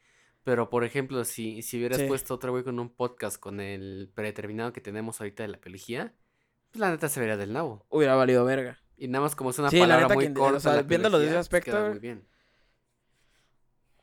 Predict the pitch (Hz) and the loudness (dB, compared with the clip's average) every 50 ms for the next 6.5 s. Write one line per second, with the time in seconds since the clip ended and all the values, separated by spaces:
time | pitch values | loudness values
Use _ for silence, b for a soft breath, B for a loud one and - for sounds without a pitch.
0 | _ - 185 180 180 190 202 240 240 202 180 175 180 196 233 214 - - 240 254 | _ -14 -8 -4 -4 -2 0 0 0 2 0 0 0 -2 -4 -4 -6 -8 -6 -2
1 | 277 240 196 180 160 170 165 156 151 - 185 190 208 220 233 220 180 175 277 - | 0 0 0 0 -2 -6 -8 -8 -8 -4 -2 0 2 2 2 0 0 -2 -4 -4
2 | - 220 214 - _ 196 196 214 220 208 196 - 151 - - 160 185 214 220 202 | -4 -4 -4 -4 _ -2 -2 0 -2 -4 -4 -6 -8 -8 -4 -2 -2 0 0 -2
3 | 180 175 180 196 240 294 349 - 415 381 - 220 185 170 170 - 156 156 165 180 | -2 -4 -6 -4 -6 -6 -6 -6 -8 -6 -4 -4 -4 -4 -4 -8 -10 -6 -4 -2
4 | 190 202 208 214 214 214 214 214 202 190 196 196 196 190 185 190 180 165 151 147 | -2 -2 -2 -2 -2 -4 -4 -4 -4 -4 -4 -4 -4 -4 -4 -6 -6 -8 -6 -6
5 | 165 180 185 196 185 185 - 185 - - 185 180 - 147 123 - - 135 135 135 | -4 -2 0 0 0 0 -2 -8 -8 -8 -10 -8 -8 -10 -10 -10 -12 -10 -10 -8
6 | 139 139 143 147 151 143 127 101 95 90 | -8 -6 -4 -2 -2 -4 -4 -8 -10 -14